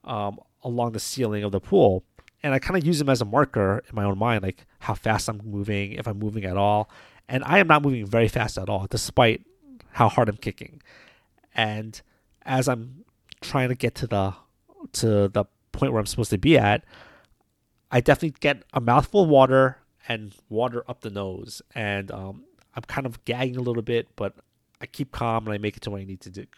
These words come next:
where I need to go. <laughs> So as I kinda come up, I'm kinda looking at my,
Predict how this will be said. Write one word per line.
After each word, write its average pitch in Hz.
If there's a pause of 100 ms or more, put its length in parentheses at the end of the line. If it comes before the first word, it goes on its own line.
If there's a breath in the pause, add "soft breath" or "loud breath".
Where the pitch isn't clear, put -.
where 127
I -
need 90
to -
go. -
<laughs> -
So -
as 147
I 165
kinda 170
come 131
up, 123
I'm 110
kinda 120
looking 120
at 110
my, 101